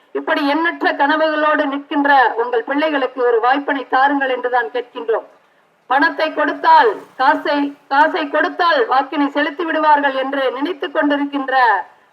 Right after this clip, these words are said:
சுயநலவாதிகளின் எண்ணத்தில் நீங்கள்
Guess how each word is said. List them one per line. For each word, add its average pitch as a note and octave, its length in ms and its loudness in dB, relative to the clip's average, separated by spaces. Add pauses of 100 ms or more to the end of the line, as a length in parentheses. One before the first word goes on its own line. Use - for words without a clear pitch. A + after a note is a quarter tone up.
(100)
சுயநலவாதிகளின் D4 1120 2 (640)
எண்ணத்தில் D4+ 500 -2
நீங்கள் C4 280 -2